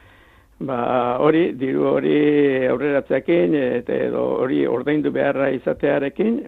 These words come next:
ba, gutxiena dutenak, eta, eh, eta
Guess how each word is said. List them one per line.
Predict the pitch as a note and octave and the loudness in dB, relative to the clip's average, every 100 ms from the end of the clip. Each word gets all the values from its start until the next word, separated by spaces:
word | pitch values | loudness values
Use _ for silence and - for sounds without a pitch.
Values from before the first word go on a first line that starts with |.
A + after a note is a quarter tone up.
| D3+ | -4
ba, | C3+ C3+ | -2 -2
gutxiena | B2+ C#3 - A3+ C3+ A2 | -2 -4 -2 -4 -2 -6
dutenak, | A#2 C3 C#3 G3 - | -8 -8 -6 -6 -8
eta, | - A#2+ B2 B2+ A#2+ A#2 - - | -6 -6 -4 -4 -4 -6 -10 -10
eh, | A#2+ G#2 A2 A2 G#2+ - - _ - - - - - _ - - | -8 -6 -6 -8 -10 -14 -18 _ -20 -20 -20 -20 -20 _ -20 -10
eta | - - C3+ | -8 -2 0